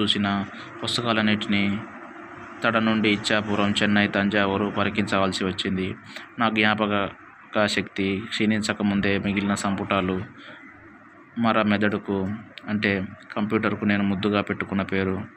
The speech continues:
ఎక్కించాలని భావించాను. మొదటి సంపుటం అనుకున్న దానికంటే ఐదేళ్ళు ఆలస్యమైంది.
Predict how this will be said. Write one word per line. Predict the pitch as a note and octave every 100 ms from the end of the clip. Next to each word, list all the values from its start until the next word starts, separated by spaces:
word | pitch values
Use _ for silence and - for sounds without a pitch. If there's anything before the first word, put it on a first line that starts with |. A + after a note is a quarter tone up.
| - - - -
ఎక్కించాలని | A2+ - A2 G#2 G2+ G2+
భావించాను. | G2+ G2+ G2+ G2 F#2+ G2 G#2 A2
మొదటి | G#2 G#2 G2+
సంపుటం | G2+ F#2+ F#2+ G2+ F#2+
అనుకున్న | G2+ G2+ G#2
దానికంటే | G2 G2+ G2 F#2+ F#2 G2 G2+ - - - - - - A2+
ఐదేళ్ళు | G#2+ G#2+ A2
ఆలస్యమైంది. | G2+ G#2 G#2 G2+ G2+ F#2+ F#2+